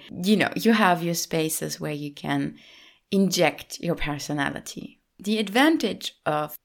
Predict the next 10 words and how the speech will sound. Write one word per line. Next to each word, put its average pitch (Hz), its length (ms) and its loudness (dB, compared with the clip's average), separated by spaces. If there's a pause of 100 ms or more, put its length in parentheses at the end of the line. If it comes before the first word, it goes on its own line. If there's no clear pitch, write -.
finding 233 560 0
your 185 120 0
style 214 540 2
and 175 260 -2
locking 190 400 0
in 151 200 0
on 214 180 0
it 254 240 -2
is 202 320 -2
that 170 340 0